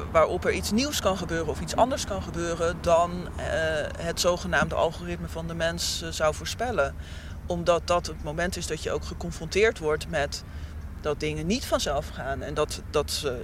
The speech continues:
iets van jou vragen, een bepaalde, eh, actie of handeling of een keuze of zo.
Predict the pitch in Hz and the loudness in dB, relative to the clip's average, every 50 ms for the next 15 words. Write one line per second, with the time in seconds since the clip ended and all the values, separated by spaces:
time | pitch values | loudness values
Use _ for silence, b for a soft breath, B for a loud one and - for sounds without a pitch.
0 | - - - - - - - - 143 147 151 156 165 - - 208 247 262 254 - | -6 -6 -6 -2 -2 0 2 2 4 6 6 6 6 6 6 6 6 6 4 2
1 | - 151 123 147 151 143 147 135 139 139 139 143 151 151 143 143 139 135 139 139 | 0 -2 -2 -2 -4 -4 -6 -4 -2 -2 0 0 2 2 2 0 0 -2 -4 -6
2 | - - - 135 113 107 85 - - - 175 - - - 185 175 165 156 151 - | -4 -4 -4 -4 -4 -4 -4 0 0 0 2 2 0 0 0 -2 -2 -4 -4 -4
3 | 175 170 160 160 160 165 156 160 151 139 143 - 160 156 - 170 160 165 170 - | -4 -4 -4 -4 -4 -6 -6 -6 -6 -8 -8 -8 -4 -2 0 0 0 0 -2 -6
4 | 151 113 85 - - - - - 123 131 | -6 -6 -6 -6 -6 -4 -4 -4 -4 -4